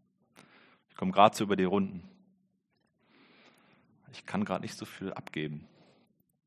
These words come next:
Aber das Geben,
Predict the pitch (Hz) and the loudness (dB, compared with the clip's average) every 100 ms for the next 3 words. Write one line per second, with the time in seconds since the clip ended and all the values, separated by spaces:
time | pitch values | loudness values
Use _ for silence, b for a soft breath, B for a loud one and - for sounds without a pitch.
0 | _ - - b b b b _ _ _ | _ -20 -20 b b b b _ _ _
1 | _ - - b b b b b b b | _ -20 -20 b b b b b b b
2 | b b b 90 87 92 - 110 127 120 | b b b 0 0 0 -4 0 0 0
3 | 110 | -2